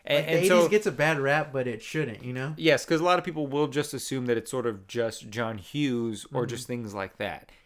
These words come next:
Speaker 1: And that's not true at all. That is just, if you were a teenager and didn't know anything, then you'd be stupid enough to think that, like I did.
Speaker 2: Yes.
Speaker 1: That's what I thought as well.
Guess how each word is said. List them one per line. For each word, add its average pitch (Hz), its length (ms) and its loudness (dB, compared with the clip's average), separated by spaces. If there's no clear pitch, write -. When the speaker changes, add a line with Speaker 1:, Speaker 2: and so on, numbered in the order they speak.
Speaker 1:
And 127 120 -6
that's 139 240 0
not 127 280 -2
true 127 300 0
at 110 60 2
all. 107 300 -2
That 127 340 4
is 131 140 -2
just, 120 260 0
if 127 160 -8
you 127 100 -2
were 110 120 -2
a 104 40 -6
teenager 135 540 -2
and 117 100 -2
didn't 98 220 -12
know 120 140 0
anything, 147 420 -4
then 117 140 -4
you'd 110 160 -6
be 104 80 -6
stupid 151 320 -4
enough 135 120 -4
to 123 80 -6
think 131 200 -4
that, 127 200 2
like 107 160 -4
I 110 160 2
did. 107 140 -4
Speaker 2:
Yes. 85 100 -10
Speaker 1:
That's 123 240 -2
what 127 80 -2
I 113 120 0
thought 107 200 -6
as 95 160 -14
well. 82 240 -12